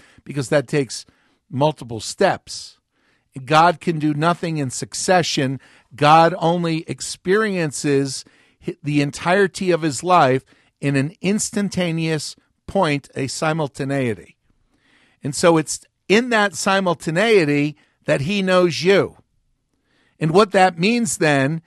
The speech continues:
is God has never known existence apart from you.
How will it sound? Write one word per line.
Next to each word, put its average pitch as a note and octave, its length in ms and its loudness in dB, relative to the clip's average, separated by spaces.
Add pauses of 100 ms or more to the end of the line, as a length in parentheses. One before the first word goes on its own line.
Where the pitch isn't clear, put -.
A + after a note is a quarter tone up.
(240)
is D3 200 -4
God F#3+ 300 6
has D#3+ 280 2
never G#3+ 340 2
known G3+ 300 2
existence D#3 680 -2
apart D3+ 360 -2
from C#3 200 -4
you. C3 300 -2